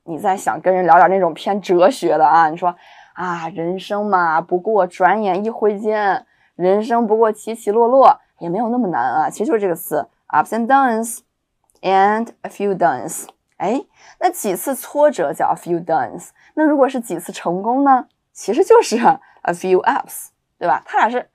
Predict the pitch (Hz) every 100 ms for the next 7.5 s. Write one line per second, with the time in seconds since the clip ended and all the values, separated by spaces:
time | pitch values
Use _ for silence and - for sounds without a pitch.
0 | _ - 320 320 320 226 190 - _ _
1 | _ - 208 247 311 277 269 - 196 214
2 | 233 185 170 170 170 156 165 - 156 -
3 | 147 - - _ _ _ - 190 190 175
4 | 175 156 - _ _ _ 202 175 - 143
5 | 175 - 135 170 _ _ _ _ - 202
6 | 175 208 165 139 180 160 - _ - 180
7 | 190 - 240 -